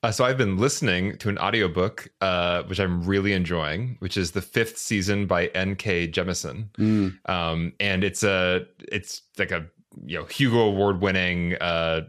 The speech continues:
Speaker 1: sci-fi series called the Broken Earth series. And, uh, I've always heard about it as a great example of world building, just, like, an incredible world building in a sci-fi fantasy universe.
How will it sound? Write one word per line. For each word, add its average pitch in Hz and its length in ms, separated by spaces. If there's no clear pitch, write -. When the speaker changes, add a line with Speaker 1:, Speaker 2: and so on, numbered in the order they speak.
Speaker 1:
sci-fi 101 500
series 92 460
called 95 160
the 82 60
Broken 98 320
Earth 85 240
series. 82 640
And, 90 600
uh, 90 220
I've 92 120
always 110 220
heard 110 200
about 104 220
it 104 120
as 90 100
a 90 60
great 90 340
example 87 480
of 82 180
world 82 280
building, 117 480
just, - 180
like, 90 140
an 87 240
incredible 90 800
world 82 260
building 101 400
in 90 80
a 85 140
sci-fi 87 500
fantasy 87 380
universe. 95 540